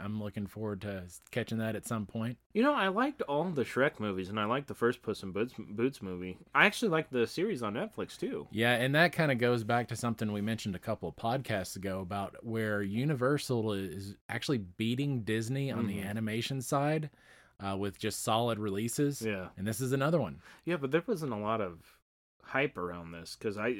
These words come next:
Speaker 2: like, when you,
Speaker 1: Right.
Speaker 2: when you said to, that's, that, like, the, this podcast is where I heard it.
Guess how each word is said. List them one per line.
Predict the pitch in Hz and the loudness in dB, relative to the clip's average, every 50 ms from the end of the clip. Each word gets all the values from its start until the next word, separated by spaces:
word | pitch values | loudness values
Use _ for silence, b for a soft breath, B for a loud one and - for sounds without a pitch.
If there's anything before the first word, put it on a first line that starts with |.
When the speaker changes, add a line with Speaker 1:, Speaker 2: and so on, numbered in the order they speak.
| 107 | -2
Speaker 2:
like, | 113 110 104 98 - | -2 -2 -2 -2 -4
when | 120 117 120 | -2 0 0
you, | 131 147 135 120 117 117 87 - | 2 2 2 0 -2 -6 -8 -2
Speaker 1:
Right. | 113 120 117 120 120 123 120 123 | 2 2 4 4 2 0 -2 -2
Speaker 2:
when | 120 117 | 0 0
you | 117 117 | 0 -2
said | - - 123 127 127 | 0 2 2 2 2
to, | 117 92 - - | 0 -4 -4 -6
that's, | 117 113 117 120 123 - | -2 2 2 2 2 4
that, | 139 131 120 | 2 2 2
like, | 120 120 117 - | 2 0 0 0
the, | 131 127 123 117 139 143 _ - | -2 -2 -2 -4 -10 -16 _ -12
this | 123 117 135 131 | 0 2 2 2
podcast | - - 147 143 123 104 120 110 104 - 110 | 4 4 2 2 4 2 2 0 0 0 -2
is | 104 98 | -2 0
where | 110 104 95 | 0 0 0
I | 101 | 2
heard | 120 139 139 92 | 0 0 -2 -2
it. | 82 82 | -4 -10